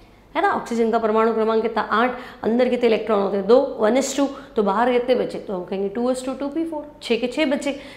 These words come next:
ठीक है, अब छः के छः उसको काम में ही नहीं लेना है, है ना। ये nitrogen कह रहा है ठीक है मैं तेरे को pair donate कर रहा हूँ,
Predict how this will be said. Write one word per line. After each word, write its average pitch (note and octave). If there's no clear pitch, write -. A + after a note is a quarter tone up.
ठीक E4
है, E4
अब -
छः E4+
के F4+
छः F4
उसको D#4+
काम B3+
में D4
ही E4
नहीं D#4
लेना C4
है, -
है D#4
ना। D#4+
ये B3+
nitrogen C4
कह C#4
रहा C4
है B3+
ठीक C#4
है B3
मैं G#3+
तेरे A3
को A#3
pair A3
donate A3
कर B3
रहा B3+
हूँ, B3+